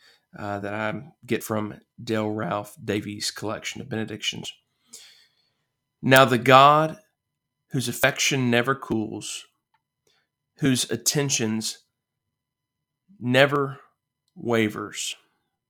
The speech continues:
whose arm never relaxes, and whose grace never fails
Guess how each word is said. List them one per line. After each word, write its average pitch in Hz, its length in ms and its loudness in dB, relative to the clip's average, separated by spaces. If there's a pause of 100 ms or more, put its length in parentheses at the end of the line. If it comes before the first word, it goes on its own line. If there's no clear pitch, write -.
(1400)
whose 139 480 2
arm 120 560 2 (640)
never 127 800 0
relaxes, - 880 -6 (1120)
and 127 160 -2
whose 123 220 -2
grace 120 760 0
never 110 320 -4
fails 104 680 -12